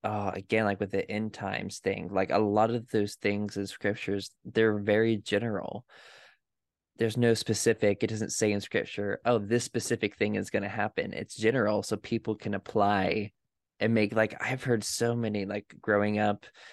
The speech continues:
in fundamentalist Christianity, I heard a lot of people say, "Oh, this country is gonna go do this," and, "Oh, this represents this country in the Bible," but it doesn't say that in the Bible. It's just general. Like, no one, <laughs>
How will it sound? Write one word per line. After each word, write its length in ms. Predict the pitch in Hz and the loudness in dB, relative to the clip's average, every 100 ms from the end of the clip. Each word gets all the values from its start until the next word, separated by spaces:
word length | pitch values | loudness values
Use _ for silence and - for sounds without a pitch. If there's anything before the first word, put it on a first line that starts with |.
| - | -16
in 140 | - 101 | -8 -6
fundamentalist 640 | - 104 101 101 101 - | 0 0 2 2 0 -2
Christianity, 640 | 104 95 - 101 98 95 - | -6 -6 -2 0 0 -2 -2
I 100 | 107 | 0
heard 220 | 117 104 | 0 0
a 60 | |
lot 200 | 101 101 | 0 0
of 60 | 104 | -2
people 200 | 107 - | -6 -10
say, 200 | - 98 | -8 -8
"Oh, 140 | 120 120 | -6 0
this 220 | 143 135 | 0 0
country 320 | 147 131 131 | -2 -2 0
is 80 | 123 | 0
gonna 160 | 113 104 | 0 -2
go 160 | 98 - | -2 -4
do 140 | 98 98 | -4 0
this," 320 | 123 120 - | 2 2 0
and, 180 | 104 - - - - _ - | -6 -6 -18 -20 -20 _ -2
"Oh, 220 | 123 117 | 2 2
this 500 | 107 107 131 131 - - | 2 2 4 4 0 0
represents 480 | 120 123 117 110 120 | 0 0 -4 -4 -2
this 160 | 113 - | -4 -2
country 340 | 123 113 117 | -4 -2 -2
in 80 | 113 | 0
the 60 | |
Bible," 460 | 104 110 107 110 113 - _ | 2 2 4 0 -4 -16 _
but 100 | 120 | 2
it 40 | 117 | 2
doesn't 260 | 110 113 | 2 -6
say 240 | - 110 127 | -4 -2 -2
that 180 | 110 87 | -2 -4
in 60 | |
the 80 | 85 | -6
Bible. 340 | 50 50 92 | -4 -4 -2
It's 160 | - - | -2 0
just 220 | 110 104 | -2 -2
general. 760 | 95 - 95 113 - 107 - - - | -8 -2 0 2 0 -4 -14 -12 -6
Like, 160 | 101 | -2
no 300 | 120 - 120 | -2 -2 -2
one, 440 | 104 104 101 107 - | 0 2 2 0 -6
<laughs> 400 | - - - - | -10 -8 -10 -12